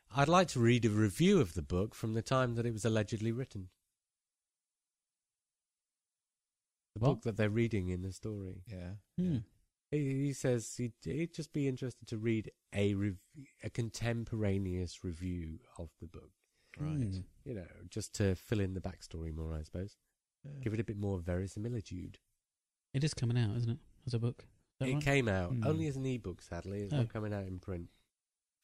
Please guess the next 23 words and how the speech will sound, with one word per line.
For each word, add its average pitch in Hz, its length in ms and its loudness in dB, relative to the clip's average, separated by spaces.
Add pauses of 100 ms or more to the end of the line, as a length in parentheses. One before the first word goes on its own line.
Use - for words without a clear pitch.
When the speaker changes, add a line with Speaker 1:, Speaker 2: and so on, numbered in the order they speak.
Speaker 4:
Oh. 107 260 -4 (560)
Speaker 1:
which - 120 -8
is 92 120 -4
a 80 60 -8
shame. 101 420 -4
I 120 60 -6
was 113 140 -8
Speaker 3:
With - 60 -16
Speaker 1:
kind 117 120 -4
of 117 60 -4
Speaker 3:
this - 120 -6
Speaker 1:
looking - 60 -2
Speaker 3:
rubbish 95 260 -2
Speaker 1:
forward - 0 -
to 98 220 -4
that. 92 60 -4
Speaker 3:
cover. 87 80 -8 (760)
Speaker 4:
It 160 60 0
needs 151 160 2
to - 40 -4
be 113 80 2
printed 113 320 -2
on 107 200 0